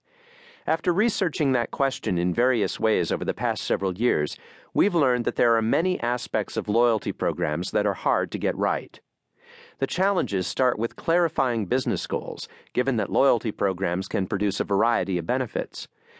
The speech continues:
They continue with engineering the economics of reward structure and creating incentives good enough to change behavior, but not so generous that they erode margins. Not least,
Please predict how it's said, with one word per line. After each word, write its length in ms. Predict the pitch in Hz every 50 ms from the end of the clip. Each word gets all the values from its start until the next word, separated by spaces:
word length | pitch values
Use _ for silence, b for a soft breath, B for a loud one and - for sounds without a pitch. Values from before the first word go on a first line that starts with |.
| B B B B B B
They 100 | 135 143
continue 480 | - 156 139 - - 185 196 180 139 113
with 160 | 117 113 -
engineering 580 | - 147 151 139 135 147 139 131 127 127 123 110
the 180 | 117 117 -
economics 600 | 127 - - 117 113 110 117 120 117 101 - - -
of 100 | 95 90
reward 420 | 98 95 92 107 131 143 151 131
structure 540 | - - - 92 80 - - - - 76 71
and 260 | - - 92 101 101
creating 400 | - - 123 120 113 110 113 107
incentives 680 | 101 101 95 - - 165 160 156 - 85 80 82 85 -
good 180 | - 143 170
enough 260 | 170 127 85 71 - -
to 80 | 87
change 340 | - - 120 113 107 98 -
behavior, 560 | - 82 82 131 156 143 - 92 - 151 - B B B B B B
but 140 | - - 170
not 240 | 190 190 175 - -
so 120 | - 117
generous 540 | 101 - 120 135 139 110 69 65 - - -
that 160 | - 92 -
they 80 | - 90
erode 320 | 92 90 90 87 85 80
margins. 640 | 98 120 131 139 127 - - - 95 98 - - - _ _ _ _ B B B B B B B B B B
Not 220 | - 135 139 - -
least, 400 | 123 131 107 73 - - -